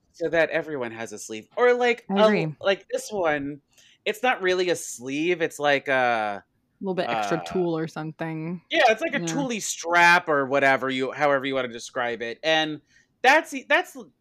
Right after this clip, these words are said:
Speaker 1: cute and nice. And, like, you know, uh, <laughs> it was funny 'cause you could tell, I think they wanted it to stay bunched up, but the fabric was like, "Fuck off, I'm not doing this."
Speaker 2: Yeah.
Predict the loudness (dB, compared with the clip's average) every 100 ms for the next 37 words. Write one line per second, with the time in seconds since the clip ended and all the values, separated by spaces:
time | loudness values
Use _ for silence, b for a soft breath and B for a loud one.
0 | -20 -16 -6 -2 -2 -4 -2 2 2 2
1 | 0 2 4 2 0 _ b b -4 2
2 | 2 2 -4 _ _ -4 -4 -4 -6 -4
3 | -4 -4 -6 -4 -2 -2 -2 -2 -4 -8
4 | b b -10 -8 -2 2 4 4 0 -4
5 | -6 -4 -6 -6 -8 -6 -4 -4 -6 -14
6 | -8 -6 -6 -6 -8 -8 -4 -4 -4 -8
7 | -6 -8 -8 -2 0 0 -4 -6 -2 -4
8 | -4 -4 -2 -2 -2 -4 -4 -4 -6 -10
9 | -8 -6 -6 -8 -4 -2 0